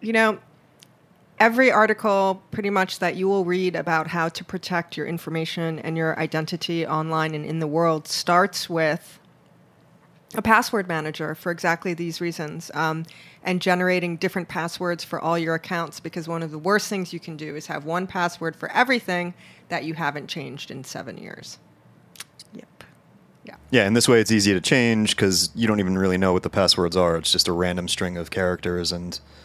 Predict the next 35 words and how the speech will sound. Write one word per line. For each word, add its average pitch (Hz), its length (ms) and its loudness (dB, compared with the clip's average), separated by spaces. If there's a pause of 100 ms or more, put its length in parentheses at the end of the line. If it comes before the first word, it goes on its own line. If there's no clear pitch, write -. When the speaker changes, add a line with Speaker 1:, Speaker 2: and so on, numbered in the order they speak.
(180)
Speaker 2:
as - 100 -4
long 95 100 4
Speaker 1:
Unless 202 140 4
Speaker 2:
as 185 120 2
you 240 40 0
Speaker 1:
you're 196 160 2
doing 185 120 0
the 180 100 2
I 170 140 4
Ching 165 320 -2
and 156 80 -6
you're 151 100 -4
rolling 139 260 -6
the 135 80 -8
dice. 135 220 -6
Speaker 2:
Well, 147 120 10
the 131 80 6
master 127 260 4
passphrase, 95 520 4
yeah, 90 220 6
like, 87 380 0
but 117 180 4 (300)
I - 60 -2
feel 180 160 2
like 127 160 4
that's 107 460 6
pretty 107 400 2
secure 92 640 4
for 90 260 -2
a 90 60 0
longer 92 600 -4
amount 95 260 -6
of - 80 -14
time 95 420 -6
than 92 360 -6